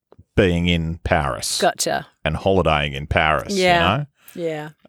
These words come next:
Speaker 2: Yeah, it's, uh,
Speaker 1: Um,
Speaker 2: <laughs> it can be tricky being, it's, it's good to be Australian. Well, it used to be good to be Australian there before the whole submarine thing.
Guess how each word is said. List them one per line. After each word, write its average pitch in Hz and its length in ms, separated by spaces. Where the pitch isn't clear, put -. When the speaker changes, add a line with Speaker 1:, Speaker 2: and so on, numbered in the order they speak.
Speaker 2:
Yeah, 139 260
it's, 82 240
uh, 85 160
Speaker 1:
Um, 82 60
Speaker 2:
<laughs> - 420
it 277 240
can 254 160
be 285 140
tricky 170 560
being, 160 360
it's, - 200
it's - 260
good - 160
to 392 100
be 330 160
Australian. 170 540
Well, 156 160
it - 180
used 330 240
to 285 80
be 220 140
good 165 320
to - 100
be 156 140
Australian 147 420
there 143 140
before 147 260
the 147 100
whole 143 140
submarine 147 500
thing. 156 320